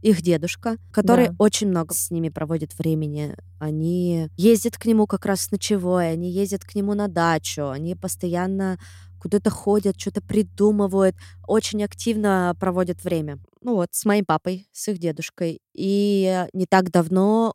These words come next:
Speaker 1: у меня появился партнер, они тоже с ним очень дружны.
Speaker 2: То есть хорошо приняли, без ревности, скандалов?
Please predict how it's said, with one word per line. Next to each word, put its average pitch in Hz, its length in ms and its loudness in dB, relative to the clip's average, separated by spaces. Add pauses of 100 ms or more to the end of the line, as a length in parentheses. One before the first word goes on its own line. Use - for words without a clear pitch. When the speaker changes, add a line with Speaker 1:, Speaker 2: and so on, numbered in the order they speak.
Speaker 1:
у 180 100 -6
меня 175 680 -2
появился 170 440 -2
партнер, 185 500 0 (120)
они 185 340 4
тоже 190 340 4
с - 160 -4
ним 170 280 -4
очень 170 340 -4
дружны. 143 480 -6 (120)
Speaker 2:
То - 60 0
есть 202 100 0
хорошо 226 320 4
приняли, 247 380 0
без 196 160 -2
ревности, 208 680 -2 (200)
скандалов? 190 600 -8